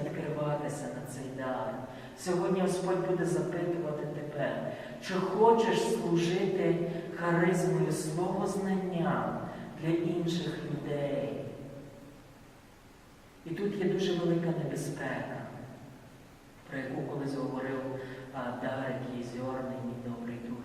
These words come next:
який також служить, а, даром слова знання. Є дуже велика спокуса до маніпуляцій. Ти бачиш серця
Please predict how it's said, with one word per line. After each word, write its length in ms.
який 160
також 360
служить, 460
а, 40
даром 260
слова 380
знання. 520
Є 140
дуже 220
велика 340
спокуса 600
до 240
маніпуляцій. 960
Ти 80
бачиш 460
серця 400